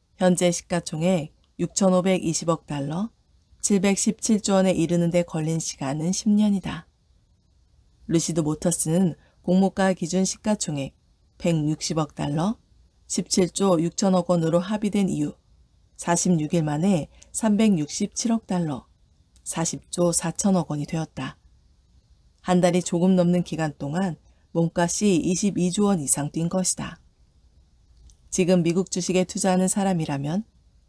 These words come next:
고점에 올라 십 주도 못 사는 우량주와 미래 성장 가능성이 큰 스펙 성장주 중에 어떤 주식에 투자해야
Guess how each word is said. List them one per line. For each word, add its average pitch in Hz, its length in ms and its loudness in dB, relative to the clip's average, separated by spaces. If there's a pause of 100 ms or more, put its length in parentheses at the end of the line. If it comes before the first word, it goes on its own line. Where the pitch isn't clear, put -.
(300)
고점에 175 420 2
올라 165 420 0
십 - 240 -6
주도 190 240 -2
못 156 160 -2
사는 175 440 0
우량주와 175 640 -2 (640)
미래 175 240 4
성장 180 380 0
가능성이 160 560 -2
큰 202 280 -2
스펙 - 380 -4
성장주 208 560 0
중에 143 340 -6 (640)
어떤 170 420 0
주식에 160 500 -2
투자해야 175 720 -2